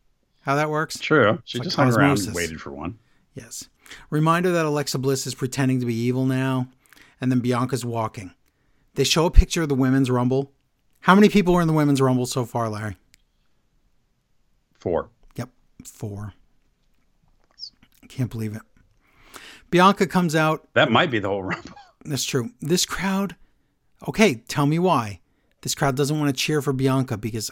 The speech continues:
Speaker 1: are they racist? Is that what it is? Because they will not give her the time of day.
Speaker 2: I, I think this whole storyline,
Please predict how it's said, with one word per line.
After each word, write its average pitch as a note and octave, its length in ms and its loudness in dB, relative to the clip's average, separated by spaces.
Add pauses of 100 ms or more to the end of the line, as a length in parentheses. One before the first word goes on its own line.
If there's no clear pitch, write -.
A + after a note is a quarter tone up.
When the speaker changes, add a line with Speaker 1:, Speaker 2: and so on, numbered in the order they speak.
Speaker 1:
are A#2+ 100 -2
they G#2+ 140 -4
racist? A2+ 580 -4
Is A#2+ 100 -4
that B2+ 140 -2
what C#3+ 120 -2
it D#3+ 120 -4
is? F#3 180 0
Because B2 320 -4
they B2 240 2
will B2+ 160 2
not A#2 360 2
give C3 160 0
her B2+ 100 2
the B2 100 0
time A#2+ 300 0
of G#2+ 60 -6
day. A#2 340 -4 (1800)
Speaker 2:
I, E3 140 0 (1120)
I D3 140 -2
think F#3 280 -12
this - 180 -10
whole C3+ 160 -6
storyline, B2 760 -4